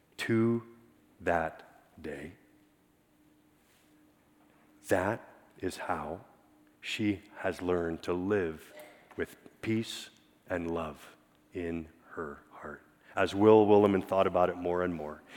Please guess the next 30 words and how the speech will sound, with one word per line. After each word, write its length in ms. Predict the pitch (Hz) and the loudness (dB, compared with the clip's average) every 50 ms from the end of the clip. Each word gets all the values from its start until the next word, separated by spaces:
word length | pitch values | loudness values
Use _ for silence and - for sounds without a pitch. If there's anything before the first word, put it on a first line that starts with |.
| - - - | -20 -20 -20
he 80 | - - | -18 -16
thought, 220 | - - - - - - | -14 -14 -16 -18 -18 -16
"Yeah, 300 | - - - - - - - | -14 -12 -12 -10 -10 -10 -10
but 180 | - 95 - - | -10 -14 -14 -16
boy, 80 | - - - - - - - - _ _ _ _ _ _ _ _ _ _ _ _ _ _ _ - | -20 -20 -20 -18 -18 -18 -18 -20 _ _ _ _ _ _ _ _ _ _ _ _ _ _ _ -14
that 180 | - - 117 107 | -10 -8 -8 -8
is 80 | 98 | -8
so, 520 | - - - - - 120 120 123 120 120 113 | -10 -10 -10 -10 -8 -8 -8 -8 -8 -8 -10
so 260 | - - - 107 95 | -10 -10 -8 -8 -8
hard." 380 | - - 92 90 85 - - - - _ _ _ _ _ _ _ _ _ _ _ _ - - - - - - - | -6 -8 -8 -8 -10 -14 -16 -20 -20 _ _ _ _ _ _ _ _ _ _ _ _ -20 -20 -20 -20 -18 -8 0
But 120 | 104 98 | 4 6
as 160 | 101 104 101 | 6 6 6
he 100 | 101 107 | 6 4
writes 480 | 101 98 104 110 113 110 - - - - | 6 8 8 8 8 6 2 -4 -6 -2
in 160 | 110 107 101 | -2 0 2
this 220 | 98 98 95 - - | 2 2 0 2 4
last 280 | 95 98 104 - - - | 6 6 4 4 2 0
chapter 380 | - 98 95 - - 101 95 | 0 0 0 0 0 0 0
of 80 | 90 87 | 0 0
his 140 | 90 85 - | -2 -6 -2
book 280 | 85 101 98 - - | 0 0 0 0 0
on 120 | 98 92 90 | -2 -2 -2
the 80 | 90 | -4
seven 380 | - - - 110 95 101 95 90 | -4 0 2 2 2 2 2 2
deadly 300 | 98 92 82 90 90 87 | 2 2 2 0 -4 -4
sins, 360 | - - - 92 82 85 82 | -6 -6 -6 -6 -4 -4 -6
his 160 | 85 82 - | -6 -8 -8
chapter 360 | - - 95 92 - - 95 | -4 -2 -2 -2 -2 -2 -6
on 120 | 90 90 87 | -6 -4 -6
anger, 400 | 87 82 82 82 80 80 82 | -6 -6 -6 -8 -8 -10 -12